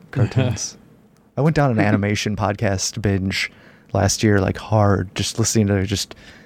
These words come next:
Speaker 2: s-, as much as I could about cartoons and animation and the industry. And dude, that's, it's, it's crazy.
Speaker 1: Oh, I see the Dorohedoro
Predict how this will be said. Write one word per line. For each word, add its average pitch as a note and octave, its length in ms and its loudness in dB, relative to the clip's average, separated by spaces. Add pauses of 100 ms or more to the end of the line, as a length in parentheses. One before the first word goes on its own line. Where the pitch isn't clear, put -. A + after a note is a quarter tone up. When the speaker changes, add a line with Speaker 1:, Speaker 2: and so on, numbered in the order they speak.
(120)
Speaker 2:
s-, - 240 0
as A2+ 180 4
much B2+ 180 4
as A#2+ 100 2
I G#2+ 100 2
could A2+ 180 0
about A2 220 -2
cartoons G#2 580 0
and G2 60 0
animation G2 580 0
and G2 220 -2 (280)
the A2+ 100 4
industry. G#2 540 2
And F#2 180 -6 (920)
dude, - 160 -2
that's, - 340 -2
it's, - 380 0
it's - 180 -2
crazy. - 440 2 (560)
Speaker 1:
Oh, C3 260 2
I B2 140 2
see C#3 220 2
the A2+ 120 2
Dorohedoro G2+ 1080 0